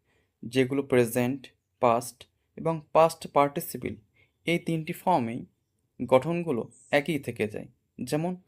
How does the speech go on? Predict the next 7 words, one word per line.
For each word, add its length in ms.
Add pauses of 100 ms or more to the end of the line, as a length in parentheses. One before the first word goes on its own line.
(360)
কাট, 400 (320)
কাট, 400 (280)
কাট। 400 (1080)
নেক্সট, 480 (680)
ক্যারি, 360 (920)
ক্যারি 300
মানে 320